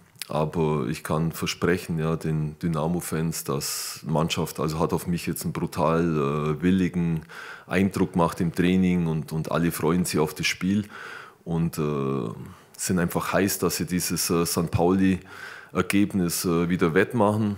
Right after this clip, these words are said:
Ja, gegen Viktoria Berlin haben sie schon sehr gut gespielt, ja, speziell in der ersten Halbzeit. Und so wie es der Heinz gesagt hat, ja, wir, wir haben eine, eine gute Truppe und, und, äh, aus meiner Sicht, wir sind in der Lage,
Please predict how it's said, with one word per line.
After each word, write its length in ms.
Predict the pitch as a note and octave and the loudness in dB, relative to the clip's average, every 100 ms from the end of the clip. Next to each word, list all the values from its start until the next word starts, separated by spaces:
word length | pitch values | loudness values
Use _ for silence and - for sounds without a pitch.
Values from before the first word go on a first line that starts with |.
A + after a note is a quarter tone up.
| - - | -6 -4
Ja, 260 | E2+ F2+ F#2 C3 - - | -2 -2 -6 -14 -18 -12
gegen 360 | E2 E2 D#2 - - | -6 -4 -4 -8 -6
Viktoria 420 | F2+ - F2+ F2+ | -4 2 4 4
Berlin 400 | - E2+ G2 G2+ | 2 0 2 2
haben 140 | F#2 | 2
sie 120 | F2 F#2 | 0 -2
schon 120 | E2+ | -2
sehr 200 | - F2+ | 0 -2
gut 160 | E2+ | -2
gespielt, 400 | - - F#2+ F#2 | -6 -2 -2 0
ja, 100 | E2+ | 0
speziell 360 | E2 F2 - F2+ | 0 -2 -2 0
in 60 | E2 | 0
der 100 | C#2+ | 0
ersten 240 | E2 D#2+ | -2 -2
Halbzeit. 460 | D#2 - F#2 E2 - - - - - - | -2 0 0 -2 -4 -18 -16 -16 -16 -8
Und 200 | F2 D2+ | -6 -2
so 160 | E2+ | -2
wie 40 | E2+ | -2
es 80 | - | -2
der 120 | D#2+ | 0
Heinz 280 | E2 E2+ - | 2 0 0
gesagt 340 | - F2 - | -2 -2 -2
hat, 180 | E2+ - | -4 -2
ja, 300 | D2+ D#2 D2+ | 0 0 0
wir, 240 | D2+ B1 | -4 -4
wir 160 | C#2+ D2+ | -6 -4
haben 140 | E2+ | 0
eine, 180 | F2+ D#2+ D2 | 2 2 0
eine 180 | D#2 | -2
gute 360 | D2 F2+ F2+ F2 | -4 -4 -4 -4
Truppe 400 | - F2 G2 E2+ | -2 -2 0 0
und, 200 | D#2 D2 | -2 -4
und, 300 | D2 D2+ - | -6 -6 -6
äh, 40 | C2 C2 B1 A#1+ - | -4 -4 -4 -6 -6
aus 180 | - - | -6 -2
meiner 300 | D2 D#2 D#2 | 0 0 0
Sicht, 320 | - D#2+ - | -4 -8 -8
wir 60 | D#2 | -6
sind 200 | E2 D#2+ | -2 -2
in 100 | D#2 | -2
der 120 | D2 | -2
Lage, 400 | C#2+ E2 D#2 | 0 0 -2